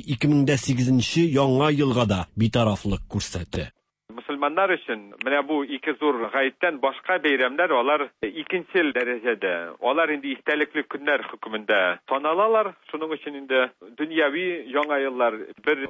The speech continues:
Speaker 2: формаль ел башлану вазифасын үтиләр. Исрафка кереп,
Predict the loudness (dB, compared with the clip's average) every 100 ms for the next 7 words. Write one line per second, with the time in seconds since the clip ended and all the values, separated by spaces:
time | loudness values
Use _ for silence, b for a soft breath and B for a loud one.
0 | -2 -2 0 0 -2 0 0 0 -6 -6
1 | -6 -2 -4 -2 -4 -4 -2 -4 -4 -14
2 | -12 -10 -8 -2 0 0 -2 _ -18 -8
3 | -4 -4 -2 -4 2 0 0